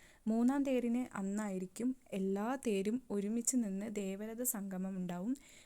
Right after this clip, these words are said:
അത് കാണാൻ നല്ല രസമാണ് കേട്ടോ. ഈ കാണുന്ന തേരാണ് ഒന്നാമത്തെയും രണ്ടാമത്തെയും തേര്. ആ, അലങ്കാരങ്ങൾ ഇനിയും ഉണ്ട്. അലങ്കാരങ്ങൾ നടന്നുകൊണ്ടിരിക്കുകയാണ്. പതിമൂന്ന്,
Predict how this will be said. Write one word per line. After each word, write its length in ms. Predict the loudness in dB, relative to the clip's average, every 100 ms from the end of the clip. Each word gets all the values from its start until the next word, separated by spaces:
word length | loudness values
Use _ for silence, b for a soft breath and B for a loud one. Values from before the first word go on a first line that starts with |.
| B
അത് 100 | -4 -2
കാണാൻ 260 | -2 -2 -2
നല്ല 360 | -4 -4 -4
രസമാണ് 380 | -4 -4 -4 -4
കേട്ടോ. 280 | -6 -8 -6
ഈ 140 | -4 -4
കാണുന്ന 240 | -4 -4 -4
തേരാണ് 360 | -4 -6 -4 -4 -6 B B -4
ഒന്നാമത്തെയും 640 | 0 0 0 -2 -2 0 0
രണ്ടാമത്തെയും 560 | 0 -2 -2 -2 -4
തേര്. 280 | -4 -4 -4 -8 B B B
ആ, 160 | -2 0
അലങ്കാരങ്ങൾ 520 | -2 -2 -2 -2 -2
ഇനിയും 320 | -2 -2 -2
ഉണ്ട്. 180 | -2 -4
അലങ്കാരങ്ങൾ 600 | -4 -4 -4 0 2 2
നടന്നുകൊണ്ടിരിക്കുകയാണ്. 1000 | 0 -2 -2 -2 -2 -4 -6 -6 -4 -4 -4 -6 -12 -14 -8
പതിമൂന്ന്, 420 | -4 -2 0 0